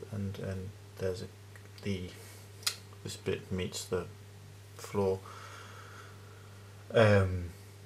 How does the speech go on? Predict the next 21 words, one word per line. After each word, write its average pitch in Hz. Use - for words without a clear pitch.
it's 117
just 117
causing 95
some 90
tension 95
in 90
the 90
ink, 101
which -
is 101
causing -
pigment 92
to -
gather 92
to -
it. 98
But -
again, 123
it's -
just, 127
it, -